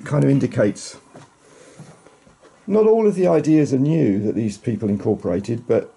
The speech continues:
I think Robert Paul clearly either he's, you know, he's got a good mechanic somewhere who's giving him advice, or he's inventing these things. We're not sure which, but the idea of the three cross,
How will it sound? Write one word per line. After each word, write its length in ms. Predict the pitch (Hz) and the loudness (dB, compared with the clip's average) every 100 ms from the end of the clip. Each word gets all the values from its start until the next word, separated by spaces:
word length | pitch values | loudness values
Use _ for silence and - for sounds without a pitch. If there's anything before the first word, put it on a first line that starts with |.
| - | -6
I 60 | |
think 220 | 123 147 139 | -2 0 2
Robert 280 | 139 127 | 0 0
Paul 400 | - 139 113 107 - _ _ _ _ _ _ _ _ - - - | -2 -2 0 -2 -10 _ _ _ _ _ _ _ _ -20 -20 -20
clearly 680 | - 139 139 120 92 104 - | -2 2 2 2 0 -2 0
either 220 | 113 113 | 0 0
he's, 260 | 110 104 - | -4 -8 -8
you 80 | 120 | -4
know, 100 | 101 | -2
he's 160 | 107 - | -2 -2
got 200 | 123 110 | -2 0
a 40 | |
good 200 | 107 98 | -4 -4
mechanic 480 | 101 - 113 104 - | -6 -4 -4 -4 -6
somewhere 340 | 110 104 98 | -4 0 0
who's 200 | 101 98 | -2 -4
giving 280 | - 101 104 | -4 0 0
him 80 | 98 | 0
advice, 460 | 90 98 101 101 | -2 -2 -2 -4
or 160 | - 104 | -4 -4
he's 160 | 101 98 | -4 -8
inventing 460 | 95 113 104 - | -2 -2 -2 -4
these 200 | 95 85 | -4 -6
things. 220 | 101 101 101 | -6 -6 -8
We're 120 | 113 | -8
not 160 | 110 - | -10 -8
sure 180 | - | -8
which, 300 | 90 110 - _ _ _ _ _ _ _ _ | -4 -4 -6 _ _ _ _ _ _ _ _
but 140 | 131 | -2
the 100 | 123 | 2
idea 400 | 123 113 131 123 | 2 2 2 2
of 80 | 107 | 0
the 100 | 107 | -8
three 260 | - 117 101 | -4 -4 -4
cross, 440 | 107 101 - | -4 -4 -6